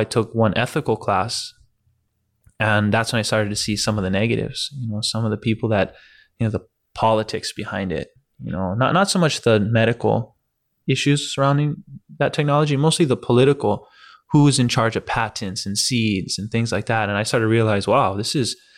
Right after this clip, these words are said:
way deeper than I thought. This isn't like, you know, Red Cross or whoever going out and giving these seeds to people who need to farm. It's,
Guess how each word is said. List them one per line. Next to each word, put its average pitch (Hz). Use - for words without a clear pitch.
way 135
deeper 120
than 98
I 95
thought. 110
This 110
isn't 139
like, 104
you 107
know, 95
Red 110
Cross 110
or 101
whoever 104
going 104
out 104
and 101
giving 104
these 95
seeds 117
to 101
people 104
who 110
need 101
to -
farm. -
It's, -